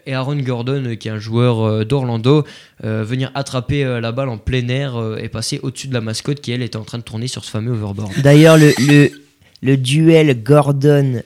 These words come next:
Speaker 2: euh, Lavigne,
Speaker 1: Qui
Speaker 2: le
Speaker 1: date il y a, il y a
Speaker 2: il y a
Speaker 1: trois
Speaker 2: trois
Speaker 1: ans
Speaker 2: ans déjà,
Speaker 1: maintenant.
Speaker 2: le plus gros, euh, dunk contest, euh,
Speaker 1: Terrible.
Speaker 2: c'était exceptionnel.
Speaker 1: Et, et Aaron Gordon en soi se fait un petit peu voler sur celui-là parce qu'ils veulent la redonner à Lavigne pour le, le back-to-back,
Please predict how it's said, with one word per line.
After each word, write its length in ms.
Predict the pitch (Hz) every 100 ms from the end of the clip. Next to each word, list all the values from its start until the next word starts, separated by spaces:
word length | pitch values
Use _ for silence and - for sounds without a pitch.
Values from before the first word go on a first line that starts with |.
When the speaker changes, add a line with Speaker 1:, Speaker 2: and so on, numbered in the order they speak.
| -
Speaker 2:
euh, 240 | 110 104
Lavigne, 560 | 107 127 117 135 143 123 - -
Speaker 1:
Qui 80 |
Speaker 2:
le 60 | 123
Speaker 1:
date 180 | 127 120
il 20 |
y 40 | 120
a, 140 | 113
il 40 | 110
y 20 |
a 420 | 107 98 95 95 107
Speaker 2:
il 40 |
y 60 | 113
a 40 |
Speaker 1:
trois 120 | -
Speaker 2:
trois 260 | 143 139 139
Speaker 1:
ans 60 |
Speaker 2:
ans 40 | 160
déjà, 340 | 135 120 135
Speaker 1:
maintenant. 140 | 120 117
Speaker 2:
le 160 | - 131
plus 320 | - 156 151
gros, 560 | 117 127 139 180 175 -
euh, 380 | 117 120 120 120
dunk 280 | 123 143 143
contest, 520 | 143 139 143 139 -
euh, 360 | 110 104 98 95
Speaker 1:
Terrible. 280 | - 113 107
Speaker 2:
c'était 80 | 120
exceptionnel. 400 | 120 123 123 117
Speaker 1:
Et, 20 |
et 60 | 120
Aaron 220 | 117 123
Gordon 360 | 120 110 110 117
en 80 | 110
soi 220 | - 120
se 100 | -
fait 160 | - -
un 160 | 135 117
petit 160 | -
peu 120 | -
voler 280 | 117 113 113
sur 180 | 113 110
celui-là 420 | - 107 110 113
parce 240 | 110 101 -
qu'ils 400 | 110 107 110 107
veulent 420 | 110 127 127 123
la 160 | 120 120
redonner 540 | 110 123 120 120 123
à 80 | 123
Lavigne 480 | 120 117 120 123 120
pour 180 | 120 117
le, 180 | 117
le 120 | 113 113
back-to-back, 680 | 117 - 113 120 127 -